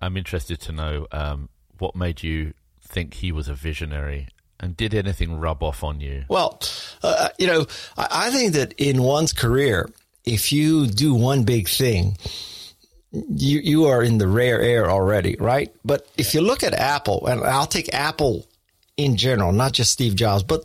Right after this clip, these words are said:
Speaker 2: let's face it, he's responsible for most of it. So, you know, this is the person who basically created a company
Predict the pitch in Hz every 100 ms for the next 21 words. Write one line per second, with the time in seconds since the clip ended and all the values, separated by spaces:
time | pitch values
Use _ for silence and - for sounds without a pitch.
0 | - 196 175 - 127 110 - - - 147
1 | 127 110 - 117 104 101 98 - 113 117
2 | 123 - 107 - - - - - - -
3 | _ - 175 156 147 - - - - -
4 | 208 147 196 - 247 233 180 170 - 135
5 | 110 151 170 135 147 139 - _ - 98
6 | 139 175 196 170 104 104 170 - - _
7 | _ _ _ _ - - 147 160 170 160
8 | 123 - 156 165 95 98